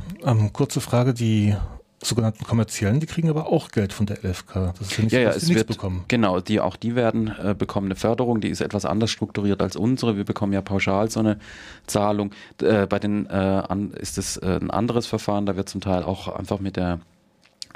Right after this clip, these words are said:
Speaker 2: äh, nachgerechnet, wie viele Leute könnten das Radio empfangen jetzt.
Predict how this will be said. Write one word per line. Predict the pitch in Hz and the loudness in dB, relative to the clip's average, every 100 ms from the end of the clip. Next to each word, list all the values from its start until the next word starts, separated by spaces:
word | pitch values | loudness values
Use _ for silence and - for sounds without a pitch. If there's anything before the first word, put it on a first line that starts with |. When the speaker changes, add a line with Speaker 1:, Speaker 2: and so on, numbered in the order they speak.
| - - - - - - | -16 -16 -16 -14 -6 0
Speaker 2:
äh, | 101 101 92 | 2 4 2
nachgerechnet, | 95 101 - 110 101 101 107 87 | 2 0 0 -2 0 -2 -4 -4
wie | |
viele | 98 107 | -4 0
Leute | 95 101 110 | 2 2 0
könnten | - 165 - 107 | 0 2 0 -2
das | 101 101 - | -2 -2 -2
Radio | 90 95 92 | -2 0 -2
empfangen | 87 - 92 110 120 | -4 -2 0 0 2
jetzt. | 110 110 - | 2 0 -6